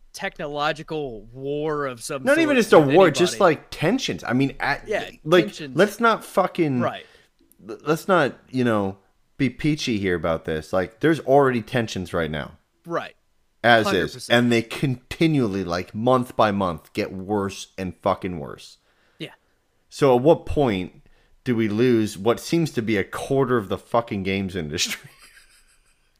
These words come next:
Speaker 1: Yeah, no
Speaker 2: Because
Speaker 1: shit.
Speaker 2: we've just let them go buy shit.
Speaker 1: Well, I, I mean, Tencent is even in bed with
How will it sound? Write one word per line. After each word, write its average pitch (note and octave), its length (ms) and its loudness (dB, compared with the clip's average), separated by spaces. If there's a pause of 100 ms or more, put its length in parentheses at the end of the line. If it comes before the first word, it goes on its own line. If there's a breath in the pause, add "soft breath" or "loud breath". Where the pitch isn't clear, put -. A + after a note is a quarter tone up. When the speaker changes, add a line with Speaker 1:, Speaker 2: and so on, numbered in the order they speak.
(100)
Speaker 1:
Yeah, G#2 60 -14 (160 loud breath)
no G2 80 -20
Speaker 2:
Because D#3+ 300 0
Speaker 1:
shit. D3+ 100 0
Speaker 2:
we've C3 60 -2
just B2 200 -2
let B2+ 220 2
them B2+ 160 2
go A#2 160 4
buy G#2 500 -2
shit. - 480 -10 (380)
Speaker 1:
Well, G#3 320 -10
I, D3 120 -16 (120)
I D3+ 80 -12
mean, D#3 320 -14 (160)
Tencent D#3 540 -12 (120)
is B2+ 260 -16
even C#3 560 -12
in B2+ 180 -16
bed C3 280 -8
with C3 260 -8